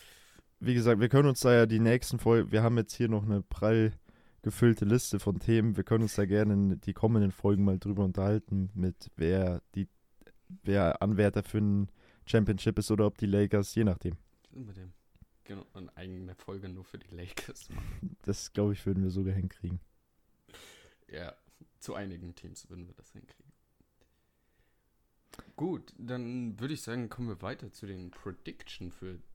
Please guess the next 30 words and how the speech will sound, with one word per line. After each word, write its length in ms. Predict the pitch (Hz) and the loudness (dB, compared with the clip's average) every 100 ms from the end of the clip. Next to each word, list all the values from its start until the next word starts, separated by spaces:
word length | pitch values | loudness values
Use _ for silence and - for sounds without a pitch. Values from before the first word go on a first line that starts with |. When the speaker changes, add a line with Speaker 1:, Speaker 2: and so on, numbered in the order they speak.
| - | -14
Speaker 2:
diese 260 | 101 85 90 | -12 -12 -12
Saison, 380 | 92 90 95 120 | -14 -14 -16 -16
für 160 | - | -18
die 220 | - 90 95 - - _ | -16 -16 -18 -20 -20 _
zweitausendzweiundzwanziger 1160 | - 101 90 - 98 101 104 107 101 101 101 98 | -20 -18 -18 -16 -14 -12 -12 -14 -14 -14 -14 -16
Saison 420 | 98 92 98 92 | -18 -18 -18 -18
und 140 | - | -2
Speaker 1:
Genau. 360 | 135 127 107 92 | 4 6 6 4
Speaker 2:
dreiundzwanzig 440 | 90 92 - - - | 2 -8 -16 -16 -16
Saison. 440 | 92 - 95 123 - - - - | -18 -16 -16 -18 -20 -20 -12 0
Speaker 1:
Genau, 240 | 107 104 | 4 4
und 180 | 101 107 | 2 0
zwar 360 | 110 117 107 | 2 4 4
Speaker 2:
Ähm. 80 | 101 - - | 0 -10 0
Speaker 1:
erster 300 | 117 120 107 | 0 2 0
Punkt. 540 | 117 123 123 - - - - - - - _ _ _ _ _ | 2 2 -2 -8 -18 -20 -20 -20 -20 -20 _ _ _ _ _
Wir 120 | 107 117 | 4 6
haben 120 | 139 | 8
uns 320 | 127 - - - - | 4 0 -8 -12 -8
pro 280 | - 135 | 2 4
Kategorie, 680 | 139 123 113 101 95 117 127 | 4 0 0 -2 0 2 0
für 120 | - | -2
die 120 | 95 - | -6 -4
Zuhörer 420 | - 113 104 104 | 2 2 4 2
haben 140 | 98 | 2
wir 60 | 95 | 0
uns 180 | 87 - | -2 0
drei 200 | 101 110 | 0 2
Kandidaten 520 | 110 107 107 127 131 | 2 2 2 2 -2
aufgeschrieben. 600 | 131 - 117 127 127 | -4 -6 -6 -4 -4